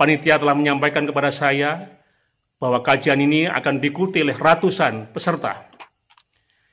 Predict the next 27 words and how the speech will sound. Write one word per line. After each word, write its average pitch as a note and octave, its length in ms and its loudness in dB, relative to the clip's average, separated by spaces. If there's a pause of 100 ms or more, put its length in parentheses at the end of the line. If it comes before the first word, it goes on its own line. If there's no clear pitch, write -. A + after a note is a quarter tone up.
(160)
yang C#3 160 2
bukan C#3 320 2
hanya D#3 320 2
berada C3 320 0
di A#2 80 -6
kota B2 320 -4
Bandung, D#3 640 0 (240)
tapi A#2+ 240 -8
juga A#2 320 -4
dari A2+ 320 -6
kota-kota A2+ 560 -6
yang G#2 240 -8
lain. F#2+ 400 -10 (880)
Mudah-mudahan D3 960 2 (480)
program B2+ 480 -2
ini C3 240 0
bisa B2 240 -6
berjalan B2 480 -2
dengan A#2+ 240 -4
sebaik-baiknya F#3 880 0 (720)
dan C3 160 -4
kita C3+ 240 2
semua, B2 640 -2 (160)
para A#2+ 240 -2
panitia B2 800 0
dan A2+ 180 -4
peserta, A#2 640 -6